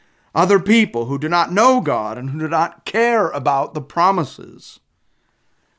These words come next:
This is the life of faith, and it has been for a very long time. Verse five goes on to say, The Hittites answered Abraham, 'Hear us, my lord, you are a prince of God among us.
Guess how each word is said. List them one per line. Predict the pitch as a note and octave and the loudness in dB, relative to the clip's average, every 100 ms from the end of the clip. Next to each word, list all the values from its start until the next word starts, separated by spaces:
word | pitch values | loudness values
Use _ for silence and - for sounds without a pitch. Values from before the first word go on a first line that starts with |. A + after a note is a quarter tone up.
| _ _ _ | _ _ _
This | C3+ F#3+ G3 | -4 -2 -4
is | D#3 | -6
the | C#3+ | 0
life | D3 D3+ C#3+ | 2 0 -4
of | G#2+ | -12
faith, | - E3+ D3 - - _ _ _ _ _ _ _ - | -4 -2 -2 -6 -20 _ _ _ _ _ _ _ -18
and | G#2+ | -14
it | G2 | -8
has | A#2+ F3+ F#3 | -2 0 -2
been | G2+ G2 F#2 B2+ D#3+ _ _ _ _ _ _ | -6 -14 -14 -14 -14 _ _ _ _ _ _
for | _ G2+ G#2+ | _ -12 -10
a | |
very | G#2 F2+ F2+ | -10 -14 -16
long | D#2+ E2+ | -16 -16
time. | - A#2+ E2 - _ _ _ _ _ _ _ _ _ _ _ _ - | -12 -10 -12 -18 _ _ _ _ _ _ _ _ _ _ _ _ -10
Verse | A#2+ - | -8 -6
five | B2 G2 | -6 -8
goes | D#2+ F2 | -14 -18
on | E2 | -18
to | E2 | -18
say, | - - _ _ _ _ _ _ _ _ _ | -20 -20 _ _ _ _ _ _ _ _ _
The | D3+ | 0
Hittites | D#3+ G#3 G#3 F3 D3+ - C#3+ | 2 2 4 2 2 -2 -4
answered | D#3 E3 - A2+ G#2+ - | -2 -4 -4 -8 -8 -4
Abraham, | C3+ A#2 F#2+ F2 C2 _ _ _ | -4 -4 -10 -16 -20 _ _ _
'Hear | - A3+ C#4 | -6 -4 0
us, | F#3 A2 - | 0 -2 -8
my | A#2 | -8
lord, | G2 G2 G2 A2+ | -8 -10 -12 -6
you | F#3+ D#4 A#3+ | 0 2 0
are | F3 F3+ C#3 | -2 -2 -2
a | |
prince | - - C4 - | -6 -6 -6 -6
of | E3+ | -6
God | E3+ D3 F#2 D#2+ | -2 -2 -2 -10
among | G2 G#2+ E2+ | -10 -12 -12
us. | - - | -18 -20